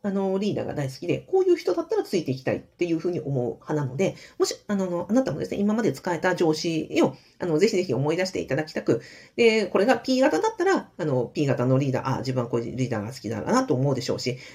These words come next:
でもそうだけじゃないと思うんですね。きっとM型のリーダーも、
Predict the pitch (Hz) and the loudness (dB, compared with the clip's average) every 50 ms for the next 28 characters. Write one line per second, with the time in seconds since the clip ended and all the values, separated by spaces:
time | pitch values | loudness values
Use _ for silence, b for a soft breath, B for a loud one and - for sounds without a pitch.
0 | B B - 415 - 269 - - 233 285 - - - - - - - 262 - 392 | B B 8 8 8 6 2 0 0 0 0 -2 -6 -12 -6 -2 0 2 4 4
1 | 370 285 196 208 285 - 123 98 87 135 - - - 214 - - 226 - - 180 | 4 4 4 4 2 0 -2 -2 -4 -6 -6 -4 -6 -4 0 0 0 2 0 0
2 | 175 202 220 - - 240 247 262 269 269 247 190 190 175 165 214 320 - - - | 0 0 -2 -2 -2 0 0 0 0 0 0 0 0 0 0 0 0 0 0 -4